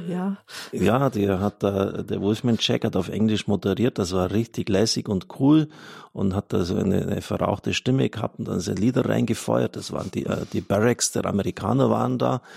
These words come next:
Speaker 2: Die, die hat's dann in Augsburg noch gegeben, heute alles aufgegeben worden. Ähm, äh, das war kultig irgendwie, aber die Zeit ist vorbei.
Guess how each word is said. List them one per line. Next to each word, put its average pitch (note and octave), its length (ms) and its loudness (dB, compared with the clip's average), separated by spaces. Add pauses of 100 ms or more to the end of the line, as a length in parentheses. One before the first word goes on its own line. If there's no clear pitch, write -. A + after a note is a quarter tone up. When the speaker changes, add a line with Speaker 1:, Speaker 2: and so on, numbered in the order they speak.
(260)
Speaker 2:
Die, G2+ 100 -6
die F2 140 -10
hat's G2+ 200 -6
dann F2+ 120 0
in F2+ 100 0
Augsburg G2+ 360 -2
noch F2 160 -4
gegeben, - 440 -2
heute F#2 220 -6
alles F#2+ 160 -4
aufgegeben G2+ 600 -2
worden. A2 400 -2 (600)
Ähm, F#2+ 460 2 (720)
äh, F#2+ 260 -2 (180)
das A2+ 220 0
war B2 100 4
kultig - 540 0
irgendwie, F#2+ 380 -4
aber F#2+ 160 0
die A2 120 -2
Zeit - 400 -2
ist - 160 -4
vorbei. A#2 500 0